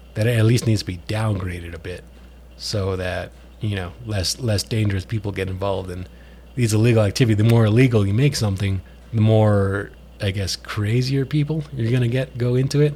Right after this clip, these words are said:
You know, that's just kinda how it goes. Any kind of cop who deals with drugs will tell you that too. It's just, hey, th-, this, this kind of stuff, uh, attracts violent people.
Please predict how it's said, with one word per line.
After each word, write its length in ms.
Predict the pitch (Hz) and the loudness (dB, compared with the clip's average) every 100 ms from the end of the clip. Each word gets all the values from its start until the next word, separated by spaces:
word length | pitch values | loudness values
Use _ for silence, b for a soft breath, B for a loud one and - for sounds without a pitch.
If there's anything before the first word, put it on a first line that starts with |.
| - | -4
You 140 | 131 | -2
know, 120 | 127 | 0
that's 160 | 120 113 | 0 0
just 140 | 113 | -2
kinda 240 | - 110 95 | -4 -2 -2
how 120 | 101 | -4
it 40 | |
goes. 220 | 92 98 113 | -4 -4 -4
Any 320 | 151 151 113 | 4 6 6
kind 140 | 110 | 2
of 100 | 104 | 0
cop 280 | 110 104 - B B B | 0 -2 -4 B B B
who 120 | 139 | -2
deals 280 | 120 117 104 | 2 4 2
with 80 | 98 | -2
drugs 260 | 104 98 | -2 -4
will 80 | 95 | -6
tell 180 | - 107 | -6 -4
you 120 | 101 | -4
that 200 | 98 98 | -6 -8
too. 220 | - 101 | -8 -8
It's 140 | 90 - | -8 -8
just, 240 | 90 - | -10 -8
hey, 200 | 101 101 | -8 -6
th-, 160 | 92 107 | -8 -4
this, 220 | 110 - B B B | -4 -4 B B B
this 160 | 147 | 2
kind 180 | 147 151 | 4 2
of 80 | 120 | 2
stuff, 260 | - 117 101 | 2 0 0
uh, 200 | 117 - | -2 -2
attracts 420 | 120 - 117 101 101 | -2 0 0 0 -6
violent 540 | 92 101 101 95 87 | -6 -4 -2 -4 -6
people. 360 | 104 - 92 | -8 -8 -12